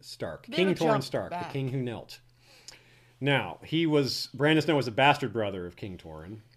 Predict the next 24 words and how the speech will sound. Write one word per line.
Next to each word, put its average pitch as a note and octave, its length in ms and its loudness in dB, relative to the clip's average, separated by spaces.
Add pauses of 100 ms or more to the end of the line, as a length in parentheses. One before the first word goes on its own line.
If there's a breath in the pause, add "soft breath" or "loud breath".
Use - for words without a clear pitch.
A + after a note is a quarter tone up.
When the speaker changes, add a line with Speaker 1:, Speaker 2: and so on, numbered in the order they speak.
(160)
Speaker 2:
Mm-hmm. G3 180 -12
Speaker 1:
And F2+ 320 -10
before A3 800 2
Torrhen E3 400 2
knelt, D3 480 2 (600 soft breath)
surrendering C3+ 440 0
his A2+ 120 -6
crown A#2 260 -2
to G#2+ 60 -6
Aegon F#2 320 -8
the D#2 60 -16
Conqueror, F2+ 600 -14 (440 soft breath)
he D#3 200 0
intended D#3 340 2
to C3 60 -2
give A#2+ 300 2
battle. C3 380 6
He B2+ 80 -6
was A#2+ 120 -6
gonna A#2+ 180 -4
fight B2 420 2 (200)
instead A2+ 360 -6
of G#2 200 -8
surrendering. G2+ 580 -2